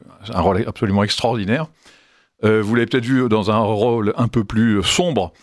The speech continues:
euh, en producteur de pornographie, euh, débonnaire et baroque dans un film,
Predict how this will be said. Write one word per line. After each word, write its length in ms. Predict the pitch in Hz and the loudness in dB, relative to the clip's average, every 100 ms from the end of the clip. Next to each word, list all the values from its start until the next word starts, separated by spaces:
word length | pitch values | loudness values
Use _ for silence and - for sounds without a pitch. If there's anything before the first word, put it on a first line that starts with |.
| - - _ _ - | -20 -20 _ _ -2
euh, 100 | 104 | 0
en 160 | 104 104 | 2 0
producteur 600 | - 131 117 117 143 120 | 0 -2 -2 0 0 0
de 100 | 98 | -2
pornographie, 840 | - - 139 117 113 - 120 120 92 | 0 0 0 0 -2 -2 -2 0 0
euh, 100 | 82 | 0
débonnaire 640 | 107 117 120 117 117 117 | 0 0 2 2 0 0
et 80 | 98 | 0
baroque 540 | 104 113 127 123 - | 0 0 0 -2 -2
dans 260 | 104 101 98 | -2 0 -2
un 80 | 98 | -2
film, 460 | - 120 98 87 | -2 0 0 -4